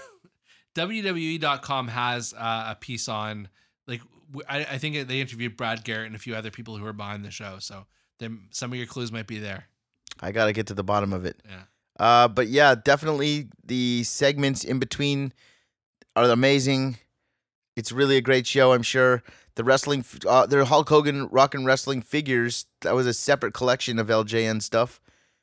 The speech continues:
Speaker 1: I don't know if you had those.
Speaker 2: Those were erasers, but yes.
Speaker 1: No, they also had bendies.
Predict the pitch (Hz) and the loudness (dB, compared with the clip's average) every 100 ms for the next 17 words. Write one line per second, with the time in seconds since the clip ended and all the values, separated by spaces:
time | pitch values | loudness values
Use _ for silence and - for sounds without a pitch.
0 | _ - 117 120 120 113 127 120 123 107 | _ -8 -4 0 -2 -2 -4 2 2 4
1 | 131 139 120 143 139 147 135 120 127 123 | 4 4 0 -8 -10 -8 -8 -6 -6 -8
2 | 101 87 - - - 120 113 95 - - | -10 -12 -12 -12 -14 -14 -14 -14 -18 -20
3 | _ - 147 147 190 190 165 143 123 107 | _ -4 -2 2 2 4 4 2 0 2
4 | 123 123 147 147 | 2 2 -2 -4